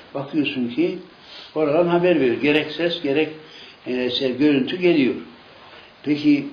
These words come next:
e, bütün zerrat bakıyorsun ki değişiyor. İşte karbon, hidrojen, oksijen, efendim, e, azot, bütün bunlar mevcut. Peki bunlar,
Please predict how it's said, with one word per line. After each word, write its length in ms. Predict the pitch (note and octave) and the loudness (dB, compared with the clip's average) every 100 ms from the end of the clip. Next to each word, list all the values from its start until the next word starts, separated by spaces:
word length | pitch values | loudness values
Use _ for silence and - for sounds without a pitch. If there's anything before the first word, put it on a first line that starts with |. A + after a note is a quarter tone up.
| - - - - - | -16 -20 -20 -20 -12
e, 320 | B2 B2 B2 A#2+ | -6 -2 0 0
bütün 320 | C3+ - E3 | -2 -2 -2
zerrat 460 | C3+ C#3+ C#3 E3 E3+ - - - - - | 0 -2 0 0 -2 -10 -20 -20 -20 -14
bakıyorsun 520 | A#2+ - D#3+ B2+ C3 A#2 | -12 -4 -2 -2 -2 -2
ki 280 | E3+ F#3 - C3 | -4 -4 -6 0
değişiyor. 540 | E3 F3 F3 F#3 A2+ - - - - - - - - - | 4 4 2 0 0 -2 -14 -20 -20 -20 -20 -20 -20 -16
İşte 260 | - C3 B2 - - | -8 -4 -4 -6 -8
karbon, 480 | C3+ C3 A#2+ B2+ A#2 B2+ | -2 0 0 -4 -4 -6
hidrojen, 560 | B2+ C3 B2 B2+ A#2+ | -2 0 0 -2 -4
oksijen, 560 | A#2 A2+ - A#2+ A#2+ A#2 - - - - - | -8 -10 -8 -4 -2 -2 -6 -16 -20 -20 -10
efendim, 500 | B2+ B2+ B2 B2 A#2+ - - - C3 | -4 -2 0 0 -4 -10 -18 -18 -8
e, 160 | B2 | -2
azot, 520 | A#2+ B2+ C3 B2 A#2+ - C3 | 0 2 2 0 -2 -4 -6
bütün 380 | D#3 D#3+ C#3+ C#3 - - | -6 -4 -6 -6 -12 -12
bunlar 360 | C3 A#2+ E3 F3 - - - - D#3 D3 C#3 - C3+ C3 D3 | -6 -2 -2 -4 -10 -20 -20 -8 -4 -2 -4 -6 -6 -2 -2
mevcut. 500 | C#3 D3+ C#3 B2 - - - - - | 0 0 -2 -4 -6 -18 -20 -20 -6
Peki 300 | D3+ D3+ C#3 | -4 -2 0
bunlar, 360 | D#3+ E3 E3 | 0 2 0